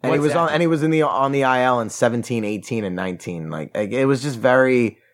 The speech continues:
Speaker 1: I was so fine with letting him go.
Speaker 2: And that's just a business decision. So, like, you know, obviously there's some hyperbole here,
Speaker 1: Mm-hmm.
Speaker 2: but, like, he is, he's a two sixty-four career hitter. He is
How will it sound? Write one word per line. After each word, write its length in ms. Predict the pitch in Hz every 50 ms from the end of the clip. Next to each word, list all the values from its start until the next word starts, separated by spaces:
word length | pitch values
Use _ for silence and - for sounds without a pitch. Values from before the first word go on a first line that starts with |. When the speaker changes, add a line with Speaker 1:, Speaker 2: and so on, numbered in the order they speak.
| _ _
Speaker 1:
I 140 | - 139 147
was 160 | 147 123 -
so 260 | - - 131 113 110
fine 320 | - - 98 90 90 85
with 140 | 85 82 -
letting 220 | 90 82 78 78 82
him 160 | 78 71 71
go. 300 | 71 71 69 69 67 - _ _ _ _ _ _ _ _
Speaker 2:
And 140 | 226 240 240
that's 180 | 254 247 -
just 140 | 294 285 -
a 60 | 294
business 420 | 202 - 175 170 131 135 123 - -
decision. 320 | 104 90 - - - -
So, 220 | - - 160 151
like, 220 | 151 147 139 135 127
you 60 | 151
know, 60 | 139 120
obviously 760 | 120 131 135 135 135 127 - - 127 117 113 110 110 104 -
there's 200 | 92 110 107 107
some 100 | - 117
hyperbole 560 | 110 117 110 107 113 104 98 90 95 92 90
here, 380 | 85 87 87 87 87 90 90 - _ -
Speaker 1:
Mm-hmm. 220 | 104 98 95 82
Speaker 2:
but, 280 | 80 175 170 160 - -
like, 200 | 165 175 170 156
he 280 | - - 190 202 190 -
is, 540 | 170 190 190 196 190 190 180 185 - - _ _ _ _ _ _ _ _ _ _ _
he's 240 | _ - 175 151 151
a 40 | 139
two 280 | - - - - 180
sixty-four 720 | 180 - - 196 196 - 214 190 - 175 156 160 156 151 151
career 480 | - - - 110 107 107 110 117 135
hitter. 420 | 135 131 104 90 87 92 92 - _ _ _ _ _ _ _ _ _ _ _ _ _ _ _ _
He 340 | _ - 147 139 131 135 123
is 680 | 127 131 127 127 127 120 117 117 113 98 - - - -